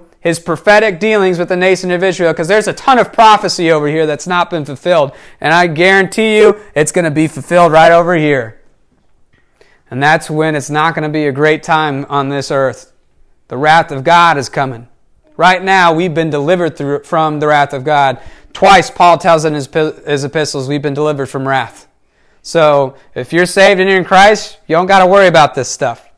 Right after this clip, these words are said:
okay? Now, um, closing thoughts. There's some three things I wanna address, why it's so important you understand how to rightly divide the word of truth. So what I just laid out, you know,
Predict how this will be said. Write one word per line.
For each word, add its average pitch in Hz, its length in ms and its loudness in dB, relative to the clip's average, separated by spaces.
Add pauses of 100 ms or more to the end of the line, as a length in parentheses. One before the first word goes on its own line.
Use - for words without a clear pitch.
(160)
okay? 190 440 0 (800)
Now, 180 540 4 (120)
um, 165 600 2 (420)
closing 220 500 2
thoughts. 202 720 2 (180)
There's 160 480 -2 (140)
some 165 240 -6
three 226 300 2
things 220 320 0
I 196 100 4
wanna 196 260 2
address, 170 460 2 (240)
why 170 360 4
it's 190 180 -2
so 190 200 0
important 175 400 2
you 165 80 0
understand 160 720 -2 (540)
how 165 240 4
to 160 80 2
rightly 160 340 2
divide 151 320 2
the 143 80 -2
word 143 160 0
of 135 60 -4
truth. 131 540 -6 (480)
So 156 180 -4
what 170 180 4
I 190 100 6
just 185 220 0
laid 185 220 4
out, 202 280 4
you 180 160 0
know, 208 500 4